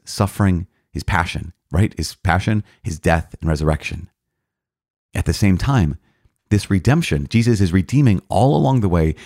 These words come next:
He's redeeming every aspect of human life. So in poverty and in obedience and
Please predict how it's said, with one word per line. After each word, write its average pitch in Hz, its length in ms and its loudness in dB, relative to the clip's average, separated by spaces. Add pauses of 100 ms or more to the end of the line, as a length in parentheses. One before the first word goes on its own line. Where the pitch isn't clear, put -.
(100)
He's 107 160 -2
redeeming 117 600 0
every 135 360 -2 (120)
aspect 95 640 -4
of 87 160 -2
human 87 320 2
life. 76 420 -6 (1160)
So 80 380 0 (460)
in 82 100 -4
poverty 78 540 -2 (580)
and 82 400 0
in 82 300 -2
obedience 85 720 -2 (520)
and 82 280 -2